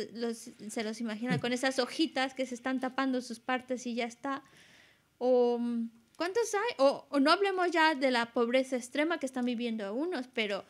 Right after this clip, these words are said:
las guerras, <coughs> los terremotos, todas esas situaciones tan desastrosas y horribles que están viviendo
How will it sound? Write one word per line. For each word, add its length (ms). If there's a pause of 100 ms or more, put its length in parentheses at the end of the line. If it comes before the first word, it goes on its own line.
(140)
las 260
guerras, 500
<coughs> 1120
los 340
terremotos, 1300 (600)
todas 340
esas 420 (320)
situaciones 840
tan 340
desastrosas 1000
y 80
horribles 760
que 80
están 320
viviendo 520